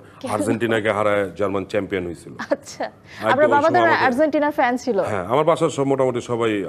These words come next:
Speaker 2: আর্জেন্টিনা সাপোর্টার, খালি আমি একমাত্র জার্মান সাপোর্টার।
Speaker 1: ভাবি?
Speaker 2: ও ব্রাজিল সাপোর্টার।
Speaker 1: ওকে, তাহলে তো, oh my God, ব্রাজিলের সঙ্গে জার্মানিদের আরো বেশি তো ফাটাফাটি
Speaker 2: হুম।
Speaker 1: বা ফাটল সম্পর্ক
Speaker 2: এবং
Speaker 1: সেই
Speaker 2: গত বছর,
Speaker 1: চোদ্দর বিশ্বকাপ
Speaker 2: গত
Speaker 1: থেকে।
Speaker 2: সিজনে অনেক কিছু কিনছিলাম আমি।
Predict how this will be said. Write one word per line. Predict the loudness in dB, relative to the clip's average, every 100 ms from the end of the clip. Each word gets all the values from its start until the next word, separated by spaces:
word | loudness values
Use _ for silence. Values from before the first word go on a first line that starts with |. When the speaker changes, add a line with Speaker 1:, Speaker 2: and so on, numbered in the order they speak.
| -4
Speaker 2:
আর্জেন্টিনা | -4 -6 -4 -6
সাপোর্টার, | -8 -10 -8 -6
খালি | -4
আমি | -4 -2
একমাত্র | -6 -6 -14 -12 -10
জার্মান | -8 -8
সাপোর্টার। | -12 -16 -14 -8
Speaker 1:
ভাবি? | -2 0 0 -2 -8 -20 -20 -20 -20 -16 0
Speaker 2:
ও | 0
ব্রাজিল | 2 0 -2
সাপোর্টার। | -10 -10 -12 -18 -12
Speaker 1:
ওকে, | -2 2 2 2 0 2
তাহলে | 2 2 2
তো, | 2 0 -6 -12 -8 0
oh | 2 2 2 2
my | 0 -2 -4
God, | -8 -6
ব্রাজিলের | 0 2 4 2
সঙ্গে | 0 0
জার্মানিদের | 2 0 0 -2 0 2
আরো | 2 0
বেশি | 0 -2
তো | -2 -2
ফাটাফাটি | -2 -6 -6 -10 -12 -14 -8
Speaker 2:
হুম। | -6
Speaker 1:
বা | -4
ফাটল | 0 0 4 2
সম্পর্ক | 2 -4 0 -2 -2 -2
Speaker 2:
এবং | -2 2 2 4
Speaker 1:
সেই | 4
Speaker 2:
গত | 4 4
বছর, | 2 4 4
Speaker 1:
চোদ্দর | 4 4 4 4 2
বিশ্বকাপ | 4 4 2 2 2
Speaker 2:
গত | 4 4
Speaker 1:
থেকে। | 4 2
Speaker 2:
সিজনে | 0 2 4 4
অনেক | 4 2 2 -2
কিছু | -6 -2
কিনছিলাম | -2 -2 -2 -2
আমি। | -4 -8